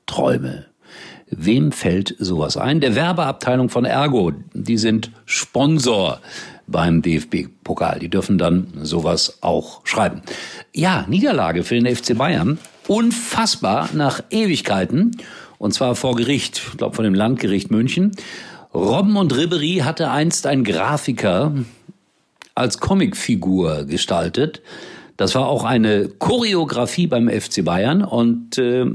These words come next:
der F C Bayern hat mit seiner Merchandising-Abteilung einfach leicht abgewandelt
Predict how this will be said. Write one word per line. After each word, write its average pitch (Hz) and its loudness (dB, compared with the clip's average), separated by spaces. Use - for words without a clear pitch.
der 143 0
F 127 -4
C 127 -2
Bayern 120 0
hat 123 -4
mit 131 0
seiner 117 0
Merchandising-Abteilung 110 0
einfach 180 0
leicht 175 0
abgewandelt 90 0